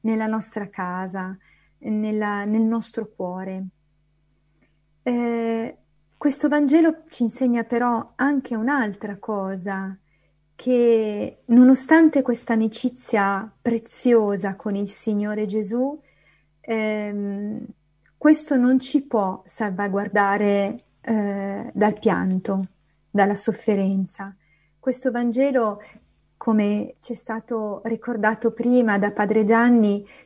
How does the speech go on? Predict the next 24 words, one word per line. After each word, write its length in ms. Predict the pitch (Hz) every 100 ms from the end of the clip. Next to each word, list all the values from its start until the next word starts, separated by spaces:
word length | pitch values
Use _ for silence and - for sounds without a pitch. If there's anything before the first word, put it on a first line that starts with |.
| -
ci 200 | - 226
dice 400 | 254 269 - 233
che 160 | -
anche 280 | 233 247 247
il 60 | 240
Signore 880 | - 240 233 320 262 202 185 190
piange, 760 | - 240 202 196 196 196 196 196
soffre. 840 | - - 196 185 - 196 196 196 - _ _ _ _ _ _ - - _ _
E 120 | - 247
allora 360 | 254 311 294
anche 300 | 214 220 254
questo 720 | 254 240 233 - 196 196 196 220
è 100 | 226
un'altra, 720 | 220 214 214 - 220 202 202
un'altra 360 | 208 226 233 240
indicazione 840 | 220 214 220 214 - 247 226 208
per 220 | 202 214
noi 200 | 208 202
oggi, 580 | 202 196 196 185 202 202 - _ -
in 120 | 208
questo 380 | 220 - - 220
tempo 340 | 214 208 214
di 160 | 208 208
Quaresima. 720 | 208 202 196 185 196 196 196